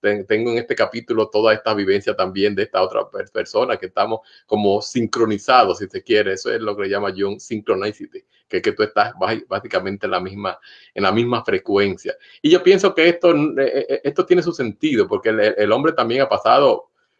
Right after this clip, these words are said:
uf, la, ustedes ya o-, oyeron un poquito de la historia de él, de, de todo su sufrimiento y su padecer,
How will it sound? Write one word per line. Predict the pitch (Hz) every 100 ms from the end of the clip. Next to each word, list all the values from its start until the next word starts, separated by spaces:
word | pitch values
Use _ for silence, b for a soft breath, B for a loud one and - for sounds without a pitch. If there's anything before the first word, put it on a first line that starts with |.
| -
uf, | 208 - - -
la, | 104 104
ustedes | 107 131 135 107
ya | 110 107
o-, | 110 -
oyeron | 107 117 135
un | 127
poquito | 110 110 120
de | 123
la | 113
historia | - 110 117
de | 104 104
él, | 113
de, | 113 98
de | 95
todo | 98 104
su | 101 -
sufrimiento | 110 110 98 104 120
y |
su | 123
padecer, | - 107 120 104 131